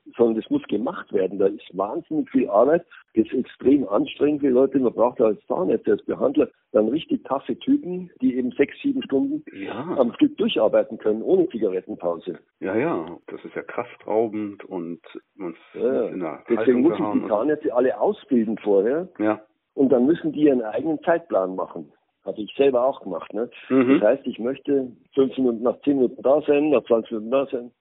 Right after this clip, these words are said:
Speaker 1: nach vierzig Minuten da sein und so weiter. Und am Anfang haben die Leute alle Probleme, weil die zwar wissen, wie lange brauche ich für die Präparation der Krone,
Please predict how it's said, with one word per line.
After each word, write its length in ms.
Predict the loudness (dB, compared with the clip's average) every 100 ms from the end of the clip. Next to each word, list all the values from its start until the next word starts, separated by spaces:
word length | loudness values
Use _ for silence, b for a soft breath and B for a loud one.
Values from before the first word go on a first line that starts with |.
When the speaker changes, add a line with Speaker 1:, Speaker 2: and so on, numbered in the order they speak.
| _ _
Speaker 1:
nach 200 | -12 -8 -2
vierzig 200 | -2 -2
Minuten 220 | -4 0
da 140 | 0
sein 100 | -2
und 60 | -2
so 60 | 0
weiter. 180 | -2 -4 B B
Und 120 | 0 2
am 120 | 2
Anfang 360 | -2 -2 -2 -2
haben 120 | -2
die 80 | 2
Leute 400 | 2 0 -4 -2
alle 220 | -2 0
Probleme, 580 | -2 -2 0 -2 -2 -8 b b b
weil 520 | 2 4 6 4 0 -8 _ -4
die 120 | -2
zwar 200 | 2 0
wissen, 300 | 0 -4 -6
wie 80 | -4
lange 180 | -4 -4
brauche 240 | -4 -4
ich 80 | -4
für 80 | -6
die 120 | -6
Präparation 640 | -6 -4 -4 -4 -4 -2
der 120 | -2
Krone, 480 | -2 -4 -2 -4 -8